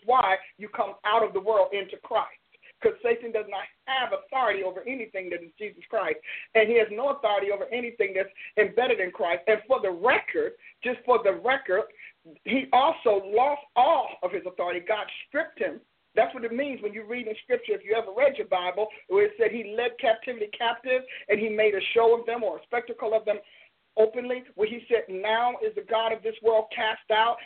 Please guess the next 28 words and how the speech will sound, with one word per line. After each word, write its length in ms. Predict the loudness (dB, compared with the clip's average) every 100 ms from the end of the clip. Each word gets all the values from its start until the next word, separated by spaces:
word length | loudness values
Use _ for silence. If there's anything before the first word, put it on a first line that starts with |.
| 0
That's 200 | 0 0
what 80 | -6
he 60 | -8
was 120 | -6
talking 320 | -6 -6 -4
about. 260 | -2 -2 -4 -10
He 160 | -8 0
said, 160 | 2 2
"It's 140 | -4 -4
coming 280 | -4 -2 -4
to 120 | -4
me." 200 | -2 -6 -8 _ -20 -6 -2
And 120 | 0
so 140 | 2 0
when 160 | -2
you 120 | -6 -8
read 320 | -8 -10 -4
later 260 | -2 -2 0
on 180 | 0
in 100 | 0
Peter, 340 | -6 -4 0 0
Peter 280 | 0 -6 -2
said, 180 | 0 0
"Where 160 | 0 -2 0
angels 520 | 0 0 -2 0 0 -4 0
and 380 | 4 6 4 0
principalities 920 | -2 -2 -2 -2 0 2 0 -2
are 80 | -6